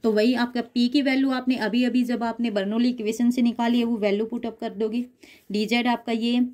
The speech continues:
ठीक है। बर्नौली इक्वेशन से आपने वैल्यू पुट किए, यहाँ से डीजेड की वैल्यू पुट कर दोगे इसमें, ये आ गया। अब आपको ये पता है यहाँ से आपका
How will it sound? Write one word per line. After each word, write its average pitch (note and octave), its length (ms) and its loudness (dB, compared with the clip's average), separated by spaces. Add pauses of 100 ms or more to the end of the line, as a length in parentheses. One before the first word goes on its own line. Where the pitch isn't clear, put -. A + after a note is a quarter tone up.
(200)
ठीक C4 120 -2
है। B3 100 0 (280)
बर्नौली A#3+ 380 4
इक्वेशन C4 440 2
से C#4 100 0
आपने C#4 220 2
वैल्यू A#3 300 0
पुट B3+ 200 -4
किए, C4+ 160 0
यहाँ A3 300 2
से B3+ 160 -2
डीजेड A#3 400 -2
की C4 120 0
वैल्यू G3+ 280 0
पुट B3 200 -6
कर A#3 140 -4
दोगे A#3+ 260 0
इसमें, A#3 260 -2 (460)
ये A3 180 -2
आ B3 120 2
गया। A#3+ 220 -4 (400)
अब C#4 120 0
आपको D4 240 2
ये D4 120 4
पता C#4+ 240 -2
है C#4+ 60 4
यहाँ A#3 320 4
से C4 140 -2
आपका C#4 280 -2